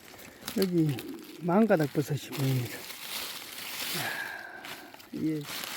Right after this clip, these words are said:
고우종 버섯이거든요. 여기도 늦게 올라오는 버섯 애들도 있긴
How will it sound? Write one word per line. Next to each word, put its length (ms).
고우종 300
버섯이거든요. 720
여기도 360
늦게 280
올라오는 380
버섯 280
애들도 340
있긴 240